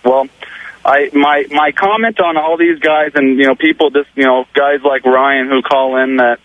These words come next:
you know, don't think about what they have to say before they call in is, you know, if you, if you work hard, if you put yourself to it, you'll get to where you're going. You get what you're worth.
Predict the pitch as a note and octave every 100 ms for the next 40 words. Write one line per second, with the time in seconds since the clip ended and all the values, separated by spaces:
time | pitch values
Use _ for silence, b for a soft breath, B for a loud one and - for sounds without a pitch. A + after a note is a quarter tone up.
0 | B B B C#3 B2+ A#2+ C#3 C#3 - D#3+
1 | E3 C#3+ C3+ C3+ - C3 C#3 B2+ C3 C#3
2 | C3+ A#2+ - C3 B2+ A#2+ C#3+ C3 B2+ C#3
3 | C3+ B2 A#2+ A#2+ - B B - D3 C#3
4 | B2+ - C3 B2+ B2+ - B2+ C3+ F#3 -
5 | D#3 C3+ C3+ - - C#3 C3 - F3 -
6 | F#3 F#3 E3+ - D#3 C3+ C3+ - _ _
7 | _ - - D3 C#3+ C3+ D#3 - D3+ D3
8 | C#3 B2+ B2+ C3+ A2+ A2+ C#3+ C#3+ F3 G#3
9 | D#3+ - C#3+ B2+ B2 D3 A2